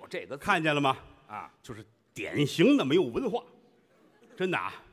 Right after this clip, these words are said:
Speaker 2: 你这就，你这个状态就好比说就是，
Speaker 1: 啊。
Speaker 2: 就是没吃过屎，他认为世上没有厕所。
Speaker 1: 这，嗨。
Speaker 2: 嗯。
Speaker 1: 什么比喻啊？您这
Speaker 2: 这真的，这，这我们校长的原话，是吧？
Speaker 1: 你不，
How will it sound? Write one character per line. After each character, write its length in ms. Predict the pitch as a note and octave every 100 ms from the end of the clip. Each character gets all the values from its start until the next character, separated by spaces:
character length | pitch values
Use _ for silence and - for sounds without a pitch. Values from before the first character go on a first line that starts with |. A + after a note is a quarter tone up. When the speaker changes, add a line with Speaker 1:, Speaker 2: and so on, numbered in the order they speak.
| _ _ _
Speaker 2:
你 100 | -
这 120 | D3+ A3+
就， 140 | G3
你 200 | E3+ D3
这 160 | D3 D#4
个 80 |
状 300 | D#3+ E4+ D4
态 160 | C#3+ F3
就 120 | E3
好 200 | D#3+ A3+
比 140 | B3 C3+
说 140 | A#3
就 140 | A#3
是， 200 | D#3+ E3 - -
Speaker 1:
啊。 220 | B2 A#2+ A#2+
Speaker 2:
就 140 | F#3+
是 260 | D#3+ D#3 - - - _ _ _
没 200 | F3 B3
吃 220 | B3 C#4+
过 120 | C#4 F#3
屎， 200 | - A#2+
他 80 | G3+
认 160 | B3+
为 80 | A3+
世 200 | A3+ A#3+
上 100 | F3
没 80 | G3
有 80 | C#4
厕 160 | A3+
所。 300 | B2 G2+ F#3 -
Speaker 1:
这， 160 | - C#4
嗨。 440 | C4 F4 G#4 F4 - - -
Speaker 2:
嗯。 60 | - - - - - - -
Speaker 1:
什 320 | - - A3+
么 80 | D#4 A#4 A#4+
比 200 | A3+ C3+
喻 300 | E3+ A#3 F3
啊？ 40 |
您 140 | C3+ C3+
这 100 | A3
Speaker 2:
这 60 |
真 0 |
的， 140 | E3+ C#3
这， 240 | G3+ E3
这 80 | D#3
我 100 | D3
们 80 | E3
校 200 | - E3+
长 220 | B2+ C3+
的 80 | E3+
原 280 | E3+ D3+ F3+
话， 200 | F3+ G2
是 60 | G#2+
吧？ 40 |
Speaker 1:
你 60 | G#3
不， 200 | F3